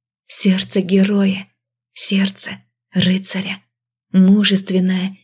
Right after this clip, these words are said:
и сильное. Кажется,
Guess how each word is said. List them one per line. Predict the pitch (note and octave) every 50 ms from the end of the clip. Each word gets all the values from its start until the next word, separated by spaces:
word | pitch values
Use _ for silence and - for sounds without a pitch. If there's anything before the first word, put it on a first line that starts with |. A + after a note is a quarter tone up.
| _ _ _ _
и | G#3 G3+
сильное. | G3 - - - G#3+ G#3 G3 G3 F#3+ F#3 F#3+ G3 - - _ _ _ _ _ _ _ _ _ _ _ _ _ _ _ _
Кажется, | - - G3+ G3 F#3+ F#3+ G3 G3 - - G3+ G3